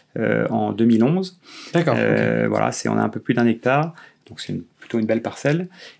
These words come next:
Speaker 1: Et, hum, on est, voilà, au-dessus des Terons, sous les, sous les Coucherias. Et voilà, deux mille quinze, qui est un,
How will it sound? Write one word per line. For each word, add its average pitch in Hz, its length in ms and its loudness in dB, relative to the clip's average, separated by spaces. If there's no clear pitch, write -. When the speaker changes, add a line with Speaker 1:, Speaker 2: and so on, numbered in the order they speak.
Speaker 1:
Et, 113 560 6
hum, 113 340 4
on 110 80 2
est, 117 280 6
voilà, 110 180 2
au-dessus 107 260 -2
des 117 140 4
Terons, 127 420 4
sous - 220 -2
les, 107 280 2
sous - 140 -6
les 120 120 4
Coucherias. 117 580 -2
Et 107 920 0
voilà, 104 160 -8
deux 113 100 0
mille 107 160 4
quinze, 123 300 0
qui - 80 -6
est - 100 -12
un, 98 200 -12